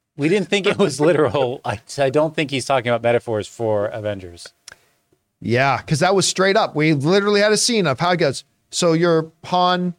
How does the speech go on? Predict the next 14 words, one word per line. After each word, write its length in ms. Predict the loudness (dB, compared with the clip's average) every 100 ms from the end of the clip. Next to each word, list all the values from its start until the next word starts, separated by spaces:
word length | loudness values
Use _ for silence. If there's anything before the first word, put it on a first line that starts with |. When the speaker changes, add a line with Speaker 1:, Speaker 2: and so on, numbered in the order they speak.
| _ _ _ _ _ _ _
Speaker 2:
Solo?" 840 | -14 -8 -2 0 2 4 2 0 -6 _ -12
<laughs> 60 | -12 -12 -20 -20 _ _ _ -2
Like, 220 | 0 0 0
uh, 60 |
listen, 320 | 0 0 -2 -12 _ _
I, 320 | 0 0 -2 -4
I 140 | -2 0
really 540 | 2 4 4 4 2
like 240 | 2 2 2
that 180 | 0
Solo 380 | 0 0 2 2
movie. 220 | 0 -2 -2
That 240 | 0 2
was 200 | 0 -2